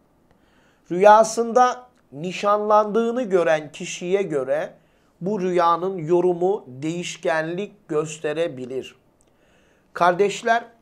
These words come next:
mesela eski sevgilimle nişanlandığımı gördüm diyor. Bu rüya sahibinin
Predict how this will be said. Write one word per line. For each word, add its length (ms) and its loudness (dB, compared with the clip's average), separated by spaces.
mesela 720 -2
eski 340 -8
sevgilimle 760 -4
nişanlandığımı 1040 -4
gördüm 580 -8
diyor. 280 -6
Bu 300 -4
rüya 360 6
sahibinin 840 -2